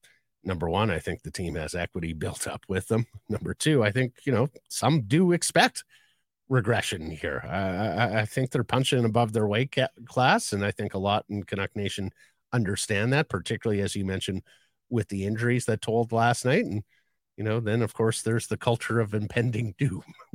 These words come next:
which we still see on our feedback channels. I fear like we jinxed Quinn Hughes yesterday. We asked on our poll question yesterday, "Is he having the greatest season we've seen from a Canuck player?"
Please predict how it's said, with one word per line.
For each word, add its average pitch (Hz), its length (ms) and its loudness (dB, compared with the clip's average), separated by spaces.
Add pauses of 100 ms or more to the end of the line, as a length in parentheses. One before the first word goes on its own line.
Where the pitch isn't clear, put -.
which - 280 -4
we 151 80 0
still 247 460 2
see - 400 0 (580)
on 139 180 4
our 123 160 4
feedback 113 720 0 (240)
channels. 127 560 2
I 127 100 2
fear 262 380 0
like 170 240 2
we 135 120 0
jinxed 160 580 -2
Quinn 135 360 0
Hughes 190 600 -2
yesterday. 107 640 -2
We 113 160 0
asked 143 260 2
on 127 80 0
our 107 100 0
poll 165 300 -2
question 117 380 -2
yesterday, 104 500 -2
"Is - 120 -4
he 117 100 -2
having 147 320 2
the 113 80 -6
greatest 123 560 -4
season 117 320 -4
we've 101 180 -4
seen 180 380 -2
from 110 220 0
a 98 80 0
Canuck 92 420 -4
player?" 104 380 2